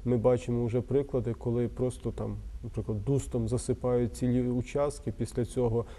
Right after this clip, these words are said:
ця земля виснажується, після цього гинуть ті ж самі. Ну, тобто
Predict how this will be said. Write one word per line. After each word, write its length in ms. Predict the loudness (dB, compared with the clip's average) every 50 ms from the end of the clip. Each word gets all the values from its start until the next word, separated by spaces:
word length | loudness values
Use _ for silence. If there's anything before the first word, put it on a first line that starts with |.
| -16 -16 -4
ця 200 | 0 2 2 4
земля 400 | 4 4 4 4 4 2 2 0
виснажується, 800 | 0 -2 -4 -4 -4 -2 -2 -2 -2 -2 -2 -2 -2 -4 -6
після 300 | -4 -4 -6 -2 -2 -4
цього 400 | -2 0 0 0 2 2 0 0 -2 -8 -14 -14 -14 -10 -6 -2
гинуть 640 | 4 8 8 8 8 6 4 2 0 -2 -8 -14 -16 -16 -18 -14 -14 -14 -12 -14 -14 -14 -2
ті 140 | 0 2
ж 200 | 2 2 0 -2
самі. 320 | 0 2 2 4 4 2 0 0
Ну, 140 | 0 0 0
тобто 360 | 2 0 0 2 0 0 0